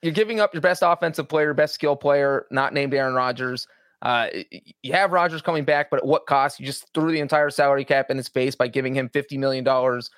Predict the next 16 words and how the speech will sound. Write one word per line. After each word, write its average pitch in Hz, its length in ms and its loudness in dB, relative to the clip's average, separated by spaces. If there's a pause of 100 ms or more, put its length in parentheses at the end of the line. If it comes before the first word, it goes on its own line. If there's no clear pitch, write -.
(360)
a 120 80 4
year, 151 640 0
hundred 143 280 -2
and 131 80 -10
fifty 143 200 -4
million 139 240 0
dollars 131 300 0
guaranteed. 143 720 -2 (380)
And 151 400 2 (360)
this 185 220 0
team 220 360 -2
didn't 311 280 0
get - 200 -2
better. - 440 -8
I 139 80 0
mean, 151 360 0